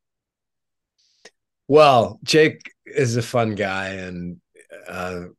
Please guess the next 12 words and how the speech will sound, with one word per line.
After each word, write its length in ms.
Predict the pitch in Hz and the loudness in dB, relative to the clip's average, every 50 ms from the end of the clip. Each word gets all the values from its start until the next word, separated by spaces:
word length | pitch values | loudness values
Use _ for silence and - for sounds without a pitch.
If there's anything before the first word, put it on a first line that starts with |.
| _ _ _ _ _ - | _ _ _ _ _ -4
we 140 | 135 123 | -2 -2
had 160 | 98 107 104 98 | 0 0 -2 -2
a 100 | 98 98 | -2 -2
lot 100 | 90 90 | -4 -4
of 60 | 90 - | -6 -8
fun 240 | - 101 90 92 | -10 -10 -10 -8
working 320 | 92 90 90 90 - 90 87 | -6 -6 -8 -8 -8 -10 -10
together. 500 | 87 87 - 87 87 85 85 85 82 80 82 | -10 -10 -10 -10 -10 -10 -10 -10 -10 -10 -12
And, 400 | 78 78 78 78 73 82 101 - _ _ _ _ | -12 -14 -16 -16 -18 -20 -20 -20 _ _ _ _
you 120 | - 98 | -10 -8
know, 100 | 90 87 | -8 -8
he 600 | 80 - 123 123 123 120 117 113 110 107 104 - | -4 -2 0 2 2 4 2 2 0 0 -2 -8